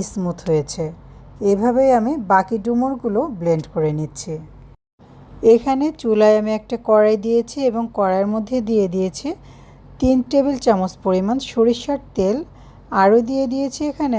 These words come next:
আমি এক টেবিল চামচ পরিমাণ রসুন কুচি। রসুন কয়েক সেকেন্ড ভেজে এর মধ্যে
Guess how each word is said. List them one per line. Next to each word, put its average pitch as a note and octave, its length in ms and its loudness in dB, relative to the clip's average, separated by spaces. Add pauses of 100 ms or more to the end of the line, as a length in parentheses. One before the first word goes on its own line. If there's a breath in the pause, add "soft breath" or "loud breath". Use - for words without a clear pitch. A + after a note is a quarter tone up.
আমি A3 160 -2 (320)
এক G#3+ 80 2 (120)
টেবিল C4+ 320 -4
চামচ F3 260 -2 (140)
পরিমাণ F3+ 360 0 (580 loud breath)
রসুন F#3 340 0 (100)
কুচি। D3+ 300 -10 (1120)
রসুন A#3+ 420 0 (180)
কয়েক G#3+ 260 4 (180)
সেকেন্ড C4 340 -2 (160)
ভেজে A3 380 2 (180)
এর F#3+ 120 -2
মধ্যে G#3+ 340 -4